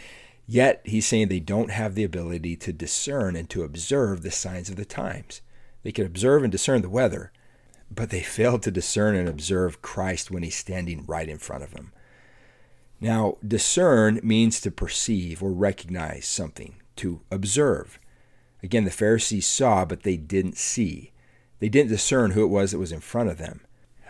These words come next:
I remember Elder Bednar once giving a talk based on this topic. He, it would, the title of it, in fact, was Quick to Observe, the Gift of Discernment. And in this talk, he referenced Mormon from the Book of Mormon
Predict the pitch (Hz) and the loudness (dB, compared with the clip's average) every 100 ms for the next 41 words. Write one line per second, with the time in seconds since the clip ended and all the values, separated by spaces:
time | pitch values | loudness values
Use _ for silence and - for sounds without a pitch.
0 | - 147 185 160 143 120 120 107 90 107 | -10 -2 0 2 4 4 4 2 4 4
1 | 101 90 90 95 - 107 95 90 80 104 | 4 4 2 0 -2 -4 -2 -2 -2 -2
2 | 82 82 98 98 - - 98 92 90 87 | -2 0 2 2 0 -4 0 2 0 0
3 | 87 - - - 82 - 73 - - 104 | 0 0 -6 -4 -4 -4 -10 -12 -8 -2
4 | 104 - 95 92 76 - 147 113 98 - | 0 0 -2 -2 -4 4 6 6 4 0
5 | 107 98 - 98 92 87 - - - - | 2 2 2 2 2 2 -4 -10 -20 -20
6 | - - - 127 - - 120 95 82 90 | -20 -14 4 4 4 2 2 2 0 -2
7 | 85 78 80 - _ 90 92 107 - 92 | -2 -2 -8 -14 _ -6 2 2 2 -2
8 | 85 - - 73 - - - - - - | 0 0 0 0 -4 -12 -20 -20 -20 -20
9 | - _ _ _ - - 113 117 139 175 | -20 _ _ _ -20 0 0 2 -2 0
10 | 151 - 117 107 107 87 104 127 - 98 | -2 0 0 0 -2 0 2 0 0 -2
11 | - - - - - - - 95 135 185 | -2 -8 -14 -20 -20 -20 -8 0 4 6
12 | 104 87 95 110 - - - 110 101 87 | 6 4 2 -2 -8 -18 0 2 2 2
13 | - - 92 92 90 87 92 101 | 0 0 -2 0 0 2 0 -2